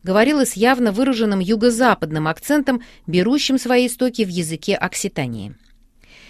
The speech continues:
«Фигаро», в свою очередь, обращается к происхождению самого слова «глотофобия» и сообщает, что термин был введён в обращение социолингвистом Филиппом Бланше,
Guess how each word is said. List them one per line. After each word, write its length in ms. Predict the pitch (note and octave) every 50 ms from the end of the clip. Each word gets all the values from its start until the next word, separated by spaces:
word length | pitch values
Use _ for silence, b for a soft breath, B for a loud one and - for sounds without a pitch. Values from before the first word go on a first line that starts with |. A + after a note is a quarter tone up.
| b b b
«Фигаро», 440 | - - C#4+ C4+ D4+ D#4+ E4 D#4 C#4
в 60 | -
свою 280 | - A#3+ A#3 A3+ A3 A3
очередь, 360 | G#3 F#3+ - G3+ F#3 F3+ -
обращается 640 | G3 F#3 G3+ G#3+ A3 - - D#4 D#4 D#4 C#4+ - A#3
к 80 | -
происхождению 800 | _ - G#3+ G#3+ G3+ - A3+ G#3 G#3 G#3 G3+ B3+ C#4+ C#4+ C4+ B3
самого 380 | A3 - G#3+ G#3+ G#3 G#3 B3+ A#3
слова 400 | - - C4 C#4 C4+ A3+ F#3 E3+
«глотофобия» 720 | E3+ F3+ F3+ - A3 A#3 A#3+ - A3 F3 C#3 A#2+ A#2 C2 b b b b b b b
и 100 | - -
сообщает, 520 | A3 - B3+ B3 B3 - - D#4 D#4+ D#4+
что 180 | C4+ - - G#3+
термин 460 | - - C#4 E4 E4 D#4 D#4 D4 C4
был 140 | A3 C4 C4+
введён 480 | A#3+ A3 G3+ G3+ A3+ A3 G#3+ A#3+ A3+ G#3
в 60 | G3+
обращение 680 | F#3 F3+ G3+ G3+ G#3+ - - D4+ D#4+ D#4+ D4+ C#4+ B3 -
социолингвистом 1000 | - - C#4 C#4+ - - C4 C4+ B3+ D4 D4 C4 C4+ B3 A3+ A3+ - - G#3 F#3+
Филиппом 420 | - - G#3+ A3 A#3+ - B3+ A#3+ A3+
Бланше, 540 | A#3 A#3+ C4 C#4+ C#4 - - G#3+ D3+ -